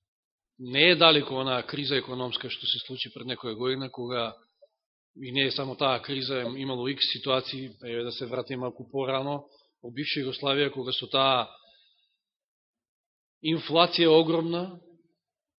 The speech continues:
знаете како парите преку ноќ стануваа безвредни. Не знам која беше најкрупната и најголемата,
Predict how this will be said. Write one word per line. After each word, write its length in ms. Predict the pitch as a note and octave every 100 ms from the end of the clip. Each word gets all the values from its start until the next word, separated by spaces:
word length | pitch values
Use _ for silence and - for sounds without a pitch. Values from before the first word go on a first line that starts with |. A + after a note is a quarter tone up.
| _ _ -
знаете 400 | A#2+ D3+ E3 D#3+
како 300 | E3+ E3+ D3
парите 600 | D#3+ E3 E3 D#3+ D3+ D3 -
преку 280 | - C#3 C3+
ноќ 280 | C#3 D#3 -
стануваа 440 | - C3+ D3+ C#3+ A#2+
безвредни. 680 | G#2+ C#3+ B2+ A#2 G#2+ G#2+ - _ _ _ _ _ _ _ _ -
Не 140 | C#3
знам 160 | D3+ D3+
која 280 | D3+ D#3+ C3+
беше 260 | D#3 C#3
најкрупната 680 | C3+ C#3 - D3 C#3 C3+ B2+
и 60 | B2+
најголемата, 640 | B2+ B2 C3 B2+ B2